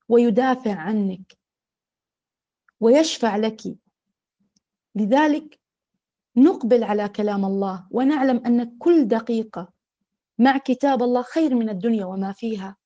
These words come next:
إذا استغنى الناس بالدنيا فاستغن أنت بالله، وإذا فرحوا بالدنيا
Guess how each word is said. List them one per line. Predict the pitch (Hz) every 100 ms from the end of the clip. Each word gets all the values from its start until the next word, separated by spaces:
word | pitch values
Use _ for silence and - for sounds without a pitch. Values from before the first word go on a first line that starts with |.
| _ _ _ _ 233
إذا | 226
استغنى | 233 - 254 233
الناس | 226 226 269 269
بالدنيا | 220 180 262 381 247 180 - _ _ _ _ _ _
فاستغن | 240 247 - 349 302
أنت | 269 302 294 214
بالله، | 190 190 202 190 -
وإذا | - 208 208 214
فرحوا | 214 226 240 240
بالدنيا | 202 185 294 277 196